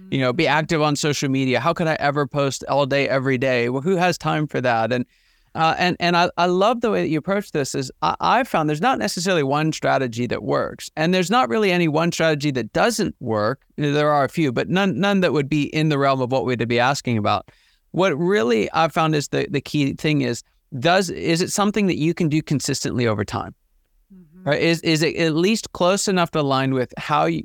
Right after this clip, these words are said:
Speaker 1: how you're built, how you're wired, what you enjoy, that you can find enough joy in the journey of that to stick with it over time? Uh, so I,
Speaker 2: Yes.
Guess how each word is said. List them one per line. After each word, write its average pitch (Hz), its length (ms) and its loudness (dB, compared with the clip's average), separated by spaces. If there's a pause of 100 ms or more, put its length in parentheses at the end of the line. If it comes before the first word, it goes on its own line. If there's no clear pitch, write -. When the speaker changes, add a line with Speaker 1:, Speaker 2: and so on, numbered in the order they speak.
Speaker 1:
how 151 220 0
you're 170 180 2
built, 139 380 -2
how 147 160 -2
you're 156 180 0
wired, 135 380 0
what 131 180 -4
you 139 120 -2
enjoy, 120 460 0
that 120 120 -4
you 151 140 0
can 160 180 -2
find 147 320 0
enough 143 480 0
joy 160 460 2
in 143 320 0
the 127 80 0
journey 135 400 0
of 107 160 -2
that 104 220 0
to 120 100 -2
stick - 280 -4
with 113 200 -2
it 107 180 0
over 110 260 2
time? 101 440 -4 (340)
Uh, 117 240 2
so 139 260 -2
I, 127 80 -2
Speaker 2:
Yes. - 80 -4